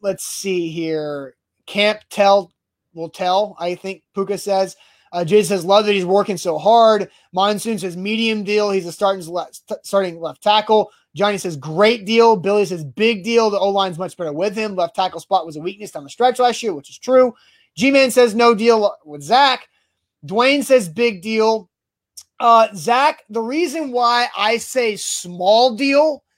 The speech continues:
in this, so he tore it week six. I believe that was, like, middle October.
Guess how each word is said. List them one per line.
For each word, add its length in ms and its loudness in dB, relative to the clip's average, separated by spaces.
in 280 -2
this, 480 -4
so 340 4
he 180 -8
tore 320 0
it 80 -10
week 240 -8
six. 400 -6
I 100 -6
believe 400 -6
that 120 -8
was, 180 -8
like, 240 0
middle 480 6
October. 640 -2